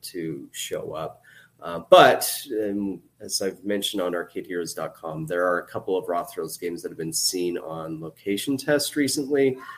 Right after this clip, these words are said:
such as a standard version of Halo Fireteam Raven in a cabinet that looks a lot like the old Aliens Armageddon. And, uh, also just got information on a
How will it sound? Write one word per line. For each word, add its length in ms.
such 300
as 200
a 120
standard 580
version 480
of 400
Halo 320
Fireteam 600
Raven 500
in 220
a 40
cabinet 440
that 120
looks 200
a 60
lot 200
like 200
the 100
old 180
Aliens 380
Armageddon. 640
And, 540
uh, 280
also 300
just 560
got 420
information 720
on 400
a 600